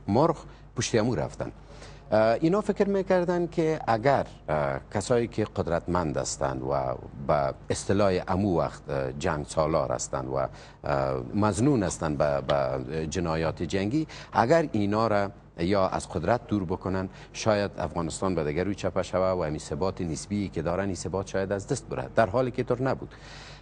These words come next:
اه، اینا به این فکر بودن که تا زمانی که صلح کامل نباشه، عدالت تطبیق نمیشه، در حالی که،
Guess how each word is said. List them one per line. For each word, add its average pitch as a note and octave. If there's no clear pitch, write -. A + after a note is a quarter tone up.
اه، G2+
اینا C3+
به C3
این C3+
فکر D3
بودن C#3+
که C#3
تا G#2
زمانی G#2
که G#2
صلح G2
کامل F2+
نباشه، A#2
عدالت E2+
تطبیق D2+
نمیشه، C2
در F2+
حالی C3
که، D3+